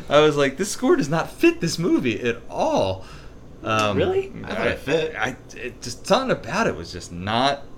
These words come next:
Speaker 1: connecting with me.
Speaker 3: Huh.
Speaker 1: I didn't, I didn't hate the movie.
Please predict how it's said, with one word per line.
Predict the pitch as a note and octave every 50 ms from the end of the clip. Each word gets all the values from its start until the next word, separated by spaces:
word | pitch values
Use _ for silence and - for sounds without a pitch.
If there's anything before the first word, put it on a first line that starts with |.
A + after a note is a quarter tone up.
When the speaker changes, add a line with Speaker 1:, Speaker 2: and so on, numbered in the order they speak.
| - - - - - - - - -
Speaker 1:
connecting | - - D3+ D3 D3 C#3 C3 - - A2 G2+ F#2
with | F2 E2+ - E2
me. | C#2+ - - - - - - - - - - - - - - - -
Speaker 3:
Huh. | -
Speaker 1:
I | G#3
didn't, | C#4+ C4+ - - -
I | D#3+
didn't | - - -
hate | - - - G3 A#3 B3+ - -
the | A#2
movie. | F#2 G#2 F3 B3 F3 - D2 C2+ D#2 -